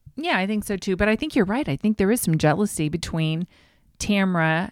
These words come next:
not on Jen's part, but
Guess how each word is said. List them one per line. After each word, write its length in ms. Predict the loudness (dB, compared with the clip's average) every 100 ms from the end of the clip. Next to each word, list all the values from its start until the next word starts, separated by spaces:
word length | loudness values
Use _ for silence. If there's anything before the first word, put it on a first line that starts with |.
| -2
not 200 | 0 2
on 260 | 2 0 -2
Jen's 380 | 2 4 4 2
part, 480 | -2 0 0 -4 -10 _ _ _ _ _ _
but 360 | -6 2 2